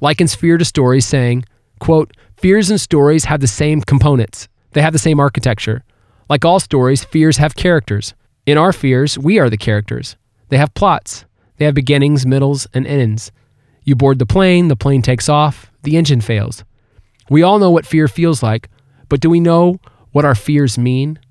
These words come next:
What if we looked at a fear like a story, as a powerful act of imagination?"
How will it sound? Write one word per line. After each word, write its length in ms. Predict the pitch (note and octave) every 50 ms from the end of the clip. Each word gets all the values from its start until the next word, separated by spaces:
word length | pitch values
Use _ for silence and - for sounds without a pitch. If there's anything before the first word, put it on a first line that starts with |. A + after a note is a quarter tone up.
| _ _ _ _ _ _ _ _ -
What 160 | C3+ D#3+ F#3
if 100 | F#3+ -
we 80 | G#3+
looked 220 | F3+ F#3 F3+ - -
at 60 | D3+
a 40 | C3
fear 540 | - - - E3+ E3 D#3 D3 C3+ C#3 D3 _ _ _ -
like 160 | C#3 C3+ -
a 40 | B2+
story, 560 | - - - D#3+ D#3 C#3 A2 G2+ G2+ A#2+ - _ _ _ _ -
as 120 | C3+ B2
a 80 | C#3 G#2+
powerful 540 | - - D3+ D3 E3 E3+ C#3+ - F3 D#3+ - -
act 300 | C3+ C#3 C3+ C3 - - -
of 80 | - B2
imagination?" 800 | B2+ B2+ B2 B2 A#2+ A#2+ A#2+ A#2+ A#2+ A2 - - A2 A#2 C3